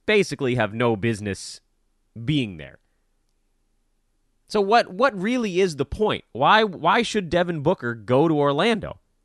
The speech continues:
Why should DeAndre Ayton go to Orlando? Why should Bradley Beal go to Orlando?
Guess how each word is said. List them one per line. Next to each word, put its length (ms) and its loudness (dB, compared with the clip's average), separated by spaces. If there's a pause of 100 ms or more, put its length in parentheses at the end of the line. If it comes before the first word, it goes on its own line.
(800)
Why 140 0
should 220 -6
DeAndre 440 0
Ayton 260 -2
go 180 -2
to 60 -2
Orlando? 520 -4
Why 220 2
should 180 -6
Bradley 320 0
Beal 300 2
go 180 0
to 60 -2
Orlando? 580 -8